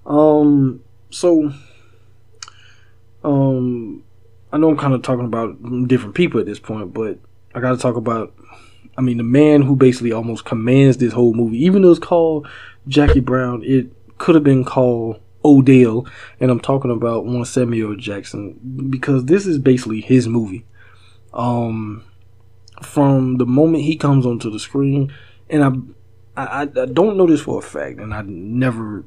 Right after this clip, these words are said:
like, checked to see, but I believe he actually gets more screen time even than Jackie Brown, because there's a big chunk of the movie where we're following him around, and you almost kinda forget about Jackie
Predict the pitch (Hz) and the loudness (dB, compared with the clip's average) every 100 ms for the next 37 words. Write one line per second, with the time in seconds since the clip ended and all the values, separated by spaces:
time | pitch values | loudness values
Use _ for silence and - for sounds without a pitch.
0 | 113 - 98 - - - - - 139 - | -10 -10 -12 -18 -20 -20 -14 -2 -2 -2
1 | 98 - 147 110 - - - - 120 113 | -8 -4 -2 -2 -8 -20 -20 -4 -4 -4
2 | 131 135 127 156 208 - 226 - 180 185 | -2 0 2 2 0 -2 -2 0 0 -2
3 | 156 151 123 139 135 - - 180 180 - | 0 0 0 0 -2 -4 -2 0 0 -2
4 | 139 123 104 123 120 113 110 110 123 120 | -2 -2 -2 -4 -2 -4 -6 -4 -2 0
5 | 123 120 143 143 117 - 127 113 - - | -2 0 2 2 -2 -2 -4 -4 -10 -20
6 | - - - 311 185 202 131 - 180 170 | -20 -8 0 2 4 0 0 0 0 2
7 | 127 127 214 143 113 117 123 120 107 - | 2 4 4 2 2 2 4 2 -2 -10
8 | - - - - - - - 233 - 233 | -20 -20 -20 -20 -20 -20 0 2 4 2
9 | 190 160 196 254 107 107 98 92 127 123 | 4 4 4 4 2 -4 -6 -4 -2 0
10 | 127 196 262 185 190 170 131 113 240 220 | 2 2 2 -2 -2 -4 -4 0 2 2
11 | 113 104 127 214 220 127 | 0 -2 0 0 -2 -10